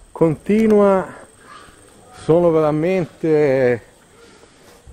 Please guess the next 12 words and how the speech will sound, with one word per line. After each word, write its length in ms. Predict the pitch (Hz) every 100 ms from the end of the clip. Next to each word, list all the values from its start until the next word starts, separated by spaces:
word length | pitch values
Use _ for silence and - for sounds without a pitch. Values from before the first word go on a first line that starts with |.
| - - -
affaticato. 1400 | - 143 - 156 - 147 156 175 160 - 156 143 135 127 113 - - - _ _ - - - -
Adesso 400 | 127 156 - 165
la 120 | 151
mia, 380 | 151 156 151 143
guarda-, 380 | 123 143 143 180
cioè, 160 | - 147
guardate, 640 | 131 139 147 147 - 147 -
la 140 | 139
mia, 520 | 147 151 151 147 139
il 360 | 127 - - 147
mio 100 | 165
aspetto 880 | 139 - 170 180 175 - 165 165